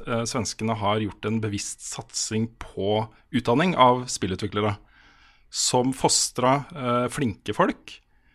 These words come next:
som igjen fostra gode spill, som tilfeldigvis klarte å slå an godt internasjonalt, og ut fra det igjen så vokste det fram en industri, ikke sant?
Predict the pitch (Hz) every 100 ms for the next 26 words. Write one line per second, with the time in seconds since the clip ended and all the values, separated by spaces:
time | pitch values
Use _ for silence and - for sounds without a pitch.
0 | _ _ _ - 143 147 131 120 127 143
1 | - 120 117 123 123 110 113 - 151 180
2 | 180 - _ - - 123 120 123 - 127
3 | 113 107 117 - 113 - - - 135 101
4 | 95 110 107 - 113 98 - - 135 175
5 | - - 110 - 120 107 92 113 117 117
6 | 113 - - 101 - 95 90 92 101 101
7 | 107 98 95 101 127 123